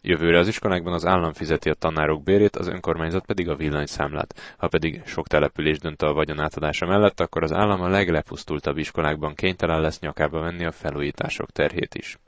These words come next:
A lap arra keresi a választ, hogy politikai vagy szakmai szempontok magyarázzák a központosítást.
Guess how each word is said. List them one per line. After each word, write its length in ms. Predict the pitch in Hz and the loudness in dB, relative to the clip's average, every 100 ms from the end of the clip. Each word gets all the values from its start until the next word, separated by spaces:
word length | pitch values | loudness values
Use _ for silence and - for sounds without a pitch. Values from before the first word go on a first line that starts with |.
| - - - - - | -16 -16 -16 -18 -2
A 120 | 90 | 4
lap 180 | 110 - | 6 6
arra 160 | 120 | 6
keresi 320 | 107 98 92 92 | 6 4 4 4
a 40 | |
választ, 340 | 101 110 107 | 4 4 0
hogy 180 | - 80 | -2 -8
politikai 560 | - 85 85 104 - 113 | -4 -2 -2 -2 0 0
vagy 240 | 107 90 | 0 -2
szakmai 480 | - - 80 - 73 | -6 0 0 0 -6
szempontok 560 | - 71 69 71 71 - | -4 -4 -2 -4 -4 -4
magyarázzák 600 | 76 73 71 69 71 - | -2 -2 -2 -2 -4 -4
a 80 | 60 | -8
központosítást. 1120 | - - - - - - - - - - | -10 -10 -10 -8 -10 -12 -8 -8 -8 -14